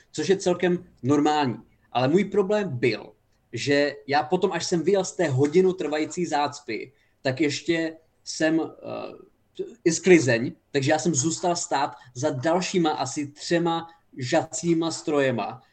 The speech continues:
A já jsem dohromady dvou a půl hodinovou ce-, eh, nebo dvouhodinovou cestu jsem měl asi čtyři hodiny.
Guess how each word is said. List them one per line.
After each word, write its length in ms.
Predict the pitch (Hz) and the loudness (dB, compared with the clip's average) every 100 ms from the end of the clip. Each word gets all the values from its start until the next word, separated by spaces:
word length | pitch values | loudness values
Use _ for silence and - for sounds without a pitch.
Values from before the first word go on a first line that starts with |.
| _ - | _ -4
A 60 | |
já 140 | 127 139 | 0 0
jsem 220 | 160 139 | -2 0
dohromady 600 | 160 185 180 170 175 175 _ _ | 2 2 2 0 -2 -6 _ _
dvou 340 | 120 127 165 | -8 -2 0
a 60 | 180 | 0
půl 160 | - 165 | 0 0
hodinovou 360 | 156 165 160 | 2 0 0
ce-, 180 | 156 147 143 | -2 -4 -4
eh, 100 | 135 | -6
nebo 300 | 143 135 - - | -2 -2 -4 -10
dvouhodinovou 600 | 127 143 190 220 214 208 | -4 2 4 4 0 0
cestu 440 | 190 160 127 120 107 | 0 -2 -6 -6 -8
jsem 160 | - | -4
měl 180 | 143 147 | -4 -2
asi 220 | 139 - 131 | -6 -10 -12
čtyři 460 | - - 131 139 | -12 -4 -2 0
hodiny. 460 | 127 120 127 113 | 0 0 -2 -4